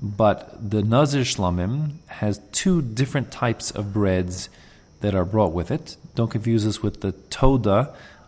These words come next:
which is also kind of shlam, but has four types of bread. They're just two when it comes to Nazir. I'm setting the sh-, the shlamim, like the Toda, aside.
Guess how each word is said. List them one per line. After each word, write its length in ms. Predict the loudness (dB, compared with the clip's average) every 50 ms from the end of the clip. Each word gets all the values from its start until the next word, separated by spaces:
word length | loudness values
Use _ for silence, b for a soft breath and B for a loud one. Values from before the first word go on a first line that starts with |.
| B -6
which 80 | -6
is 80 | -2 2
also 240 | 4 4 4 2 0
kind 160 | -4 -4 -4
of 60 | -4 -4
shlam, 260 | -2 -2 0 0 0
but 80 | 0
has 160 | -2 -2 -4 -4
four 200 | -4 -2 -2 0
types 260 | 0 -2 -2 -2 -4
of 80 | -2
bread. 160 | 0 0 0 0
They're 100 | 0 -2
just 180 | -2 -6 -6
two 140 | 0 2 2
when 100 | 2 2
it 80 | 0 -2
comes 200 | -4 -4 -4 -4
to 60 | 0
Nazir. 380 | 2 2 2 2 2 0 -2 -2 -8 -20 -20 -18 -12
I'm 480 | -12 -10 -8 -8 -6 -4 -2 -2 -4 -6 -4
setting 280 | -4 -2 0 0 0
the 200 | 0 0 0 -2 -4 -10 -20 _ _ _
sh-, 180 | -16 -14 -14 -14
the 160 | -6 -6 -4
shlamim, 600 | -4 -4 -2 -2 -2 0 0 0 0 -2 -2 -4
like 140 | -4 -6 -4
the 200 | -4 -4 -4 -4 -6 -12 -20 -20 -20 -20 _ -20 _ -20 _ _ _ _ _ _ -16 -2
Toda, 300 | 0 2 2 2 0 -2
aside. 400 | -2 0 0 2 2 2 0